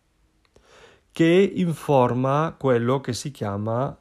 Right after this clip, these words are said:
la teoria della secolarizzazione. Ma la teoria della secolarizzazione, che in inizio si presenta come una teoria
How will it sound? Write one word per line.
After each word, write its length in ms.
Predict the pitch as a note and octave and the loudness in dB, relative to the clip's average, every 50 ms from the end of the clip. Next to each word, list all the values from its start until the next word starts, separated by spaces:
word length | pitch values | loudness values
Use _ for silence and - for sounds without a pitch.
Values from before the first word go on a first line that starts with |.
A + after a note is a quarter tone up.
| _ _ | _ _
la 180 | B2 A2+ G#2+ F#2+ | -10 -10 -10 -10
teoria 540 | - - D#3 C#3+ C3 C3 A#2+ A#2+ B2 B2 B2 | -8 -4 -2 0 0 0 0 0 0 -2 -2
della 300 | G#2+ A#2 G#2+ G#2 G2+ G2+ | 0 -2 0 0 -2 -4
secolarizzazione. 1400 | - - - C3+ B2+ B2+ - A2+ G#2 G2+ F#2+ F#2+ F#2+ - - - F#2+ - - - D#2+ D#2 - - - - - _ _ _ _ _ _ _ _ _ _ _ _ _ _ _ _ _ _ _ _ _ _ _ _ _ _ _ _ _ _ _ - - - _ _ _ _ _ _ _ | -6 -8 -6 -6 -6 -6 -6 -6 -6 -6 -6 -6 -8 -10 -12 -14 -14 -14 -14 -14 -14 -14 -16 -18 -20 -20 -20 _ _ _ _ _ _ _ _ _ _ _ _ _ _ _ _ _ _ _ _ _ _ _ _ _ _ _ _ _ _ _ -20 -20 -20 _ _ _ _ _ _ _
Ma 380 | - C3+ D3+ E3+ F#3 G3 G#3 B3+ - | -2 0 2 4 4 2 2 0 -2
la 120 | B2 A#2 | -4 -4
teoria 420 | G2+ - A#2+ A#2+ C3 F3 F#3 F3 D3+ | -2 0 0 0 2 4 4 4 4
della 220 | A#2 A#2 A2 G#2+ | 2 2 0 0
secolarizzazione, 880 | F#2+ - B2 A2 - A#2 A#2 A2+ G#2 - A#2 G2 - F3+ F#3+ F3+ D#3 A#2 | -2 -4 -4 -4 -2 -2 -2 -2 -2 -4 -6 -4 0 0 2 2 2 0
che 120 | G2 - A#2 | -2 -4 -4
in 160 | A2+ A#2 A#2+ | -2 -2 0
inizio 840 | A#2+ B2+ D3+ F#3+ G#3+ A3 G3 - - - - - A2 G2+ G2 - - | 0 0 0 0 0 0 -2 -6 -8 -10 -6 -4 -2 -2 -2 -4 -8
si 200 | - - C3+ A#2+ | -10 -8 -8 -6
presenta 680 | - B2+ B2 A2+ - - D3 C3+ C3 A#2 G#2+ A2+ A2 | -4 -4 -6 -4 -2 -2 0 0 0 -2 -4 -4 -6
come 220 | G2+ - G#2+ G#2 A2 | -4 -6 -4 -4 -4
una 200 | A2 A2 G#2 G2+ | -2 -2 -4 -4
teoria 680 | - - A2 G#2+ G#2+ G#2 A2+ A#2 A#2 A#2 G#2 G2 F#2+ | -4 -4 -2 -2 -2 0 -2 0 0 0 0 0 -2